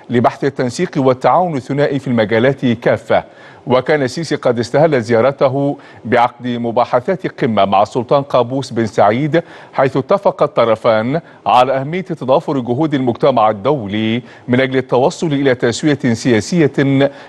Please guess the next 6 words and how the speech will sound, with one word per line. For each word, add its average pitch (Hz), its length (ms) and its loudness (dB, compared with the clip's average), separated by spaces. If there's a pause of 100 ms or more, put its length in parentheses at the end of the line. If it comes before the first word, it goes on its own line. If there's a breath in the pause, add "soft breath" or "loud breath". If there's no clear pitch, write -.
(120)
للأزمات 127 720 2
التي 139 260 0
تشهدها 143 540 0
بعض 139 380 0
دول 123 340 -2
المنطقة، 107 600 0